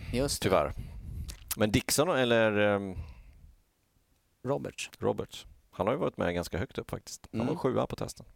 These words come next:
Speaker 2: Han kör ju Ita Trans. Han tog ju över
Speaker 1: Just det.
Speaker 2: Bastianinis
Speaker 1: Just det.
Speaker 2: styrning där
Speaker 1: Tack.
Speaker 2: inför förra säsongen.
Speaker 1: Tack.
Speaker 2: Ja.
Speaker 1: Nej, men intressanta namn i alla fall att följa och jämna, återigen, jag kommer tillbaka till det här, <laughs> mitt mantra, jämna, jämna, jag ser fram emot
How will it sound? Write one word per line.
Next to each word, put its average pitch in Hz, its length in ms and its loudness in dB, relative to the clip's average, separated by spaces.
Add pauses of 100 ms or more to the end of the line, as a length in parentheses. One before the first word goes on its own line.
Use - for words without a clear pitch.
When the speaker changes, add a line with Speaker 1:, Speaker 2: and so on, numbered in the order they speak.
Speaker 2:
Han 104 100 -4
kör 117 140 2
ju 107 60 0
Ita 104 180 -4
Trans. - 320 -2
Han 95 80 -4
tog 107 160 0
ju 98 100 4
över 82 300 2
Speaker 1:
Just 82 180 0
det. - 60 -
Speaker 2:
Bastianinis 87 440 0
Speaker 1:
Just 104 160 0
det. 98 60 0
Speaker 2:
styrning 82 200 -4
där 82 160 -2
Speaker 1:
Tack. 82 120 -4
Speaker 2:
inför - 160 -6 (100)
förra - 200 -6
säsongen. - 340 -12
Speaker 1:
Tack. - 340 -14 (1040)
Speaker 2:
Ja. - 180 6
Speaker 1:
Nej, 131 100 8
men 180 100 2
intressanta 190 480 4
namn 165 240 4
i - 20 4
alla 120 120 2
fall 120 140 2
att 120 80 2
följa 127 360 4
och 120 140 0
jämna, 117 600 0 (160)
återigen, 120 600 -2
jag 117 300 0
kommer 135 160 0
tillbaka 135 380 0
till - 100 -8
det 120 60 2
här, 113 360 2
<laughs> - 60 -6
mitt 147 200 -2
mantra, 131 600 2
jämna, 135 460 4 (120)
jämna, 156 440 4
jag 160 200 2
ser 202 100 6
fram 196 220 6
emot 151 300 0